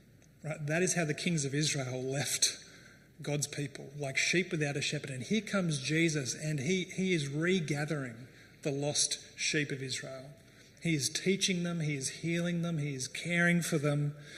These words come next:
He is ultimately the one who is putting things right, restoring what is lost and broken for God's people. And we see Jesus was this king who did not serve himself like Ahab did, but he came to serve others.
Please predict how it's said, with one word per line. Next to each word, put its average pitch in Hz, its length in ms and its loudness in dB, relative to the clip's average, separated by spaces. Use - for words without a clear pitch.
He 180 120 6
is 165 160 4
ultimately 214 460 6
the 160 100 4
one 147 200 2
who 143 60 4
is 139 120 0
putting 202 400 4
things 165 440 0
right, 127 340 -4
restoring 175 640 2
what 160 80 0
is 135 140 -2
lost 147 580 2
and 143 160 -2
broken 131 560 -8
for 160 100 -2
God's 131 300 -2
people. 139 460 -8
And 165 100 0
we 170 60 4
see 202 220 2
Jesus 170 340 2
was 160 160 2
this 151 160 0
king 180 240 -2
who 139 100 0
did 170 160 -2
not 165 200 -2
serve 160 420 2
himself 151 640 -2
like 135 240 -6
Ahab 139 380 -2
did, 151 180 0
but 147 100 -4
he 170 140 0
came 156 280 -2
to 143 100 -2
serve 139 320 -4
others. 127 560 -8